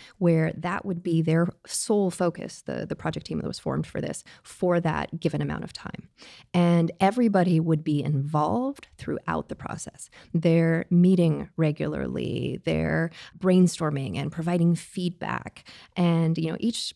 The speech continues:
person with their own areas of expertise was executing in that given space. And by the way, it doesn't mean they didn't have an understanding of these other spaces or skills in these other spaces, but they were,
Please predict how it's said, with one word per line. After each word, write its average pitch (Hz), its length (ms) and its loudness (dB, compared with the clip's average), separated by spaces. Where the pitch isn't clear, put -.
person 175 600 0
with - 200 -6
their 185 140 2
own 262 100 4
areas 196 240 2
of - 40 -10
expertise - 600 -6
was 147 240 -10
executing - 480 -6
in 71 80 -6
that - 180 -10
given 135 280 -4
space. - 400 -10
And 180 200 2
by 202 100 -2
the 196 60 -4
way, 190 60 -4
it 175 60 -8
doesn't 190 200 -2
mean 196 120 4
they 170 80 2
didn't 160 340 -4
have 185 540 0
an 156 200 2
understanding 165 640 2
of 175 180 0
these 151 280 -4
other 135 200 -4
spaces - 400 -8
or - 40 -14
skills 160 440 -2
in 156 120 -2
these 160 160 0
other - 180 -8
spaces, - 420 -10
but - 140 -10
they 160 160 0
were, 151 300 -2